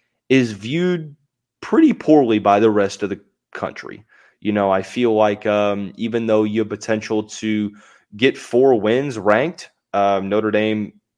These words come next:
Kentucky, Miami, and Duke at this current time,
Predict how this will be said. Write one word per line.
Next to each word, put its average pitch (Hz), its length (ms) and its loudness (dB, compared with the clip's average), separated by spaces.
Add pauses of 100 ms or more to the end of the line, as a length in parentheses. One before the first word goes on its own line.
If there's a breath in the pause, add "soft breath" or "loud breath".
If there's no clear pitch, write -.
(140)
Kentucky, 104 800 -6
Miami, 101 580 -6 (720)
and 120 300 0
Duke 131 380 -2
at 117 160 -2
this 123 160 -4
current - 400 -2
time, 156 420 2